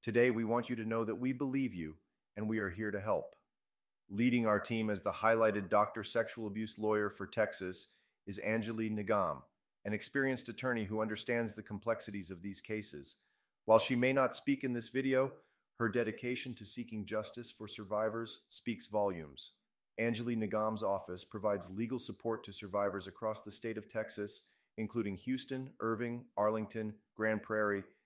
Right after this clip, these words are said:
and Fort Worth. Anjali Nigam is a trusted Texas doctor sexual abuse attorney, committed to fighting for your rights and holding those responsible accountable.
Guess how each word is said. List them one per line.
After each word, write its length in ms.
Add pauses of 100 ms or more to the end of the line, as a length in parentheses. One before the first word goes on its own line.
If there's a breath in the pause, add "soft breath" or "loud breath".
(120)
and 160
Fort 240
Worth. 340 (600)
Anjali 380
Nigam 520
is 140
a 60
trusted 480
Texas 340
doctor 340
sexual 460
abuse 320
attorney, 460 (520 soft breath)
committed 460
to 120
fighting 360
for 180
your 140
rights 580
and 140
holding 400
those 240
responsible 640
accountable. 560